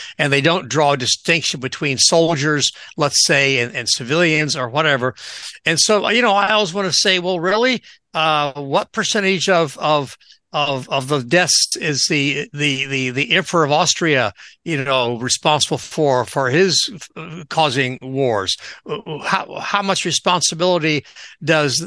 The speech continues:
do the Russians have? And what about the Brits, who, while they generally, you know, u-, until the end, didn't really have troops in the field, uh, were bankrolling, uh, all of, all of these things?" You know,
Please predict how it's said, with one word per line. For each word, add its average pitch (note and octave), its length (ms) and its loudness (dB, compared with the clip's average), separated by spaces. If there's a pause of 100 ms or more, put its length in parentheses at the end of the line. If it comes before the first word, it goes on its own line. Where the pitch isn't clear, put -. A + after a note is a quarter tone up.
(140)
do D#3+ 140 0
the D#3 100 -2
Russians D3+ 540 0
have? B2+ 500 0 (260)
And D3+ 140 -4
what F#3 140 2
about F3 260 2
the D#3+ 120 -6 (120)
Brits, G#3 320 2
who, D3+ 160 -2
while C#3+ 240 2
they C3+ 180 0
generally, D#3+ 480 -2 (280)
you E3+ 140 -4
know, C#3 280 2
u-, C#3+ 260 0
until C#3 260 -2
the C#3+ 200 2
end, C#3 380 0
didn't D3 180 -2
really D3+ 200 2
have C3+ 180 2
troops - 420 -2
in C#3+ 100 0
the A#2+ 80 -2
field, C3 380 0 (360)
uh, C#3+ 460 2
were C#3 160 0
bankrolling, D#3 1160 -2
uh, - 40 -8
all G3+ 460 4
of, C3 340 2 (120)
all G3+ 220 2
of D#3+ 100 -2
these C3 360 2
things?" G#2 460 0 (300)
You D#3+ 140 0
know, D#3+ 340 2